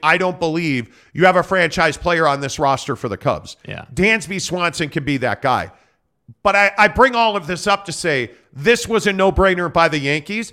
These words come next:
Speaker 1: You were going to have to overpay to get him away from San Francisco.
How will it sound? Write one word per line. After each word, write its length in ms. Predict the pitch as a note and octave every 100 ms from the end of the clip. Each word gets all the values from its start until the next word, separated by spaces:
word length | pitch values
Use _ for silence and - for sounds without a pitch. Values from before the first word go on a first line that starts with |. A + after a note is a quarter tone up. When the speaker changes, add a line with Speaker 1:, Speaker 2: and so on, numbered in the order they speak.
| _ -
Speaker 1:
You 180 | A3
were 160 | D4+ D4
going 360 | F3+ G3+ G#3+ G3+
to 120 | E3+
have 260 | E3+ F3+ -
to 80 |
overpay 720 | E3 E3 D#3 - D#3+ C3 G2+ - _ _
to 140 | - F3+
get 240 | G#3 F3+
him 160 | G3 F3+
away 300 | E3+ F3+ E3
from 200 | F3+ D#3
San 240 | E3+ D3+
Francisco. 680 | C#3+ A#2+ D3+ - A2+ F2+